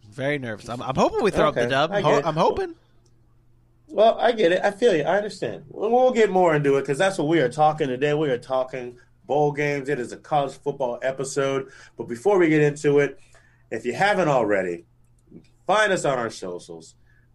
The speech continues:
Speaker 2: On Facebook, at the Rough Cuts, I'm sorry, at Rough Cut Sportscast. On Twitter, at Rough Cut underscore Sports. And on Instagram, at the Rough Cut Sportscast.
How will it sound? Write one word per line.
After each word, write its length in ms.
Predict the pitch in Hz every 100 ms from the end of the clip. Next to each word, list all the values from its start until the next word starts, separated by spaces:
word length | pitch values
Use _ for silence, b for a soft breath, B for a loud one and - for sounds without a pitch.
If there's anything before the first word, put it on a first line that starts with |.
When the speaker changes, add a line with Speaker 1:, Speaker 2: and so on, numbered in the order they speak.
| -
Speaker 2:
On 280 | 196 165 151
Facebook, 480 | 131 117 117 113 -
at 240 | 175 175
the 80 | 139
Rough 300 | 127 123 -
Cuts, 320 | 123 117 - -
I'm 160 | 180 147
sorry, 220 | 113 110
at 180 | 156 98
Rough 260 | 117 170 -
Cut 160 | 117
Sportscast. 760 | 101 - 107 92 - 95 104 - b b b b _ -
On 200 | 113 104
Twitter, 360 | - 196 190
at 200 | 165 120
Rough 280 | 117 156 156
Cut 240 | 147 135 -
underscore 460 | 156 151 151 113
Sports. 500 | - - 185 180 175 - b b -
And 140 | 113
on 220 | 160 160
Instagram, 460 | 160 156 147 147 143
at 280 | 156 123 110
the 200 | 190 156
Rough 260 | 120 110 -
Cut 220 | 104 -
Sportscast. 640 | - 131 131 127 123 123